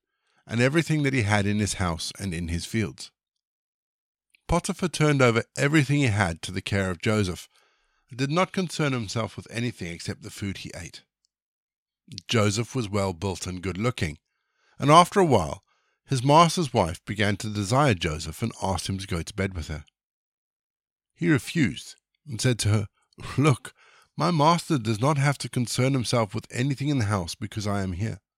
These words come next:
He has put me in charge of everything he has. I have as much authority in this house as he has, and he has not kept back anything from me except you. How then could I do such an immoral thing and sin against God?"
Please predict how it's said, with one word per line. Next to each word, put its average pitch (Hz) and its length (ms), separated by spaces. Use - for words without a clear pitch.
He 135 120
has 123 100
put 180 180
me 170 100
in 147 120
charge 135 340
of 95 140
everything 127 400
he 117 80
has. 131 420
I 120 140
have 143 180
as 113 140
much 143 240
authority 135 400
in 117 80
this 117 160
house 110 260
as 107 100
he 156 200
has, 87 340
and 135 80
he 160 60
has 147 100
not 180 260
kept - 240
back 143 300
anything 151 460
from - 180
me 101 60
except 101 420
you. 151 220
How 185 280
then 143 280
could 127 180
I 120 100
do 120 200
such - 400
an 135 80
immoral 123 380
thing 104 320
and 95 160
sin 110 240
against 92 300
God?" 95 260